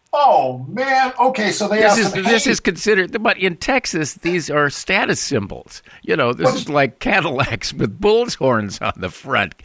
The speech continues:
Speaker 2: Give me a
Speaker 1: What?
Speaker 2: break! The, where do these people come from? Cowboy boots and cowboy hats and leaving your G's off because you're talking to just like your folks.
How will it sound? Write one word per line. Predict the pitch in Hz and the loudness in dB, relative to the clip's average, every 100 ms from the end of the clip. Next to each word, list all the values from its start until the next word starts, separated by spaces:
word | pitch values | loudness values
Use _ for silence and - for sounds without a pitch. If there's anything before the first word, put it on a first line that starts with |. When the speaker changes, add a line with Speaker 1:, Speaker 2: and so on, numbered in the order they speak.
| - - | -16 -10
Speaker 2:
Give | - 440 | -4 0
me | 147 | 2
a | 117 | 2
Speaker 1:
What? | 113 - | 2 -2
Speaker 2:
break! | - - 233 151 - - - - | -6 0 2 2 -2 -14 -16 -2
The, | - | -2
where | 220 - 494 494 | -2 -2 0 2
do | 508 480 | 2 0
these | 440 | -6
people | - 381 370 427 - | -4 -4 0 0 -2
come | - 370 440 | -4 -2 -2
from? | - 196 165 113 82 80 | -4 0 2 2 -4 -10
Cowboy | - 104 110 101 107 107 95 82 - | -6 0 0 0 0 0 0 -4 -4
boots | 123 104 - | -2 -2 -2
and | 104 95 | -6 -6
cowboy | - 98 104 87 101 98 92 | -2 0 0 -2 -2 0 0
hats | 98 104 - | 0 -2 -4
and | 101 | -6
leaving | 107 107 92 90 | -4 -4 -4 -4
your | 90 | -6
G's | 80 104 113 107 104 | -6 -4 -2 -2 0
off | 104 98 - - - - | 0 0 -2 -14 -18 -2
because | 127 110 101 | 0 0 -2
you're | 90 92 | -2 -2
talking | 110 113 110 101 | 2 2 2 -4
to | 95 95 | -2 -2
just | 90 - 113 - | -2 -2 -2 -2
like | 101 95 - | -4 -4 -4
your | 98 90 | -8 -8
folks. | - - - - 101 - - - | -14 -20 0 2 2 -2 -14 -16